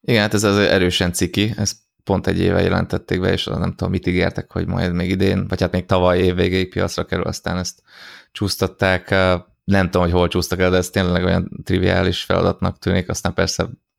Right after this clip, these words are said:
nyilván volt benne valami olyan buktató, amit, ö, mindez idáig nem sikerült, ö,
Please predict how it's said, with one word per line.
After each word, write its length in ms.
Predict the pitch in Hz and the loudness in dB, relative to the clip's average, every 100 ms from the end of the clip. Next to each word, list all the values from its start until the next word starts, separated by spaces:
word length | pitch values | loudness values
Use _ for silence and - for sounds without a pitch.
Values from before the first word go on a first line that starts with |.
| - - - | -20 -18 -10
nyilván 500 | - 87 90 82 64 | -2 2 2 2 0
volt 300 | - 90 92 | 0 2 4
benne 380 | 90 90 90 87 | 4 4 4 2
valami 440 | 80 90 92 92 90 | 0 0 2 2 2
olyan 160 | 92 | 2
buktató, 460 | 90 87 90 - 87 | 0 -2 -6 -2 -2
amit, 320 | 87 90 - | 0 -2 -4
ö, 380 | 90 87 87 87 | -2 -2 -2 -4
mindez 300 | 87 87 92 | -4 -2 0
idáig 300 | 92 95 90 | 2 2 2
nem 120 | 80 | 0
sikerült, 600 | - - 92 92 92 | -2 -2 0 0 0
ö, 80 | - | -2